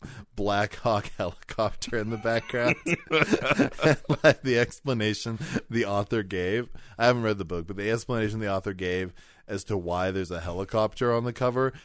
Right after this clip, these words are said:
was that that lets the audience know that it's, like,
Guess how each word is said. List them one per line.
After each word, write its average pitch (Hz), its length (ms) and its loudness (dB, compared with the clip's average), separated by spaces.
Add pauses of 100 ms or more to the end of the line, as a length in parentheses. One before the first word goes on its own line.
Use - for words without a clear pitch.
(120)
was 107 200 -2
that 92 300 0 (220)
that 104 240 0
lets 110 280 0
the 104 140 -2
audience 95 560 -2
know 92 300 -2
that 90 160 -4
it's, 90 260 -6
like, 85 320 -6